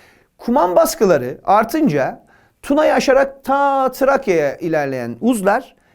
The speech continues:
şiddetli kış ve salgın hastalıklar yüzünden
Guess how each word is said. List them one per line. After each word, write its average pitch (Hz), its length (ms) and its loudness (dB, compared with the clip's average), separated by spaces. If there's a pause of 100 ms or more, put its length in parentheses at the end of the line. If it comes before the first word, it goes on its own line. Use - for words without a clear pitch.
şiddetli 254 920 -4 (520)
kış - 540 -2
ve 147 140 -2
salgın 226 400 2
hastalıklar 131 560 -2
yüzünden 190 600 0